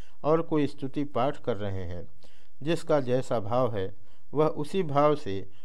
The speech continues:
श्री रामकृष्ण की ओर हेर रहा है। कोई उन्हें परम भक्त देखता है, कोई साधु, कोई देह धारण करके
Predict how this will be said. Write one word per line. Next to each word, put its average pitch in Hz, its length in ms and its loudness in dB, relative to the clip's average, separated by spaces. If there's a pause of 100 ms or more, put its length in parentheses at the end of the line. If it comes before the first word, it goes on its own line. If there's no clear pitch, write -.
(120)
श्री 156 200 2
रामकृष्ण 156 640 0
की 127 280 -2
ओर 117 240 -2
हेर 113 260 -2
रहा 104 300 0
है। 90 240 -2 (540)
कोई 165 240 6
उन्हें 151 420 0
परम 139 300 2
भक्त 151 300 -2
देखता 143 480 0
है, 151 440 -2 (300)
कोई 160 200 2
साधु, 143 600 2 (320)
कोई 160 200 2
देह 147 360 4
धारण 131 380 2
करके 127 480 0